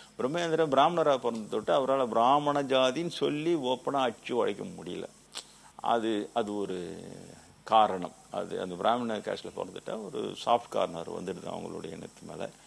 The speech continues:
இவ்வளவு தான் சொல்ல முடியும். நான் அதுக்கு மேல சொல்ல முடியாது. அதனால கிட்டத்தட்ட இப்ப நான் மட்டும்தான் அதை சொல்றேன். ஆனா பிரம்-, பிரம்மேந்திரோட ஆசீர்வாதத்தை வாழ்த்தையும் பெற்றுக்கொண்டிருக்கேன். சரியா செயல்படுற அப்படின்னு சொல்லிட்டு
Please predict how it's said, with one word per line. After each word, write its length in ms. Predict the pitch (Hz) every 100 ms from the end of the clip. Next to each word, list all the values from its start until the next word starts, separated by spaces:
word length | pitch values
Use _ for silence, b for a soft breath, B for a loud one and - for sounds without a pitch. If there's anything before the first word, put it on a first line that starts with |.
| B B B B B -
இவ்வளவு 240 | 123 123
தான் 80 | 131
சொல்ல 240 | 117 92
முடியும். 300 | 85 87 90
நான் 100 | 87
அதுக்கு 180 | 82 92
மேல 260 | 92 95 107
சொல்ல 240 | 95 87
முடியாது. 280 | 87 92 113
அதனால 260 | 131 123
கிட்டத்தட்ட 520 | 117 117 123 143 139 190
இப்ப 180 | 185
நான் 200 | 139 123
மட்டும்தான் 360 | 123 110 147 120
அதை 140 | 104
சொல்றேன். 380 | 101 110 95 156
ஆனா 200 | 156 143
பிரம்-, 340 | 131 120 123 113
பிரம்மேந்திரோட 760 | 120 123 123 104 98 98 95 95
ஆசீர்வாதத்தை 680 | 95 101 - 95 90 - 110
வாழ்த்தையும் 400 | 98 92 92 85
பெற்றுக்கொண்டிருக்கேன். 640 | 85 85 87 85 82 85
சரியா 280 | - 98 98
செயல்படுற 640 | 95 90 87 82 82 87 87
அப்படின்னு 280 | - - 82
சொல்லிட்டு 480 | - 85 - -